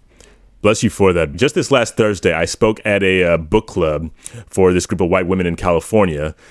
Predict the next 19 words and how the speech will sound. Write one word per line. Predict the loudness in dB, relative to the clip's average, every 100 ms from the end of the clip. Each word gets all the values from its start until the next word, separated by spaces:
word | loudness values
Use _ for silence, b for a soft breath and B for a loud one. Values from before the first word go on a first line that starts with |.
| B -12 -4
and | -2 0 -2 -2 -4 -6 -14 _ _
I | -4 -2 0 0 -2 -4 -4
did | -2
not | -2 -4 -8
change | -6 -4 -2 -2
anything | -2 -4 -4 -4 -2
about | -2 -2
myself | -2 -2 -2 -2 -2
or | -2 0
did | 0 0
not | -2
adjust | -2 0 0
my | 0 -2
tone | -2 -2 0 -2
or |
anything | -2 -2 0 -2
of | 0 0
that | 0 -2
sort, | -2 -2 -2